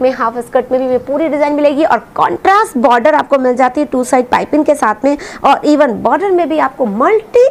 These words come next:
thread का काम मिल जाता है। तो यानी कि बहुत ही प्यारे प्यारे concept है, जितने भी मैंने आपको दिखाए hundred percent reject करने लायक तो कोई भी नहीं है। अब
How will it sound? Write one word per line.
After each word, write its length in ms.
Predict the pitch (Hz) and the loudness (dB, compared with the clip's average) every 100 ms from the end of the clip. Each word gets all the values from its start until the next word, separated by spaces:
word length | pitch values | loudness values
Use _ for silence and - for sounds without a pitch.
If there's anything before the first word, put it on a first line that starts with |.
| 269 | 2
thread 260 | 330 277 | 2 2
का 100 | 311 | -2
काम 220 | 294 254 | -2 0
मिल 160 | 269 262 | 0 0
जाता 280 | 226 202 226 | 0 0 0
है। 80 | 220 - - - | -2 -8 -6 0
तो 60 | |
यानी 300 | 302 320 320 | 4 4 2
कि 200 | 330 381 285 - | 4 4 4 0
बहुत 520 | 240 247 233 320 330 349 | 0 0 2 2 2 2
ही 80 | |
प्यारे 360 | 359 - 240 277 | 0 2 2 2
प्यारे 260 | 285 277 311 | 0 -2 -2
concept 600 | - 220 262 330 294 - | 0 -2 0 -2 0 -2
है, 120 | 226 | -2
जितने 480 | - 302 - 415 427 | -4 -4 0 2 2
भी 120 | 403 | 2
मैंने 200 | 330 320 | 2 2
आपको 260 | 302 - | 0 0
दिखाए 320 | 311 294 285 254 - - | -2 0 -2 -2 -8 -2
hundred 400 | 339 330 392 - | 2 4 4 2
percent 380 | - 330 349 302 | 0 2 2 4
reject 320 | 240 262 403 | 4 4 0
करने 240 | 330 302 302 | 0 0 2
लायक 240 | 269 277 | 2 2
तो 100 | 302 | 0
कोई 220 | 302 233 | 0 2
भी 120 | 226 269 | 2 0
नहीं 240 | 269 294 | 0 2
है। 80 | 339 - - - - | 0 -4 -20 -6 2
अब 360 | 403 247 220 | 2 2 -2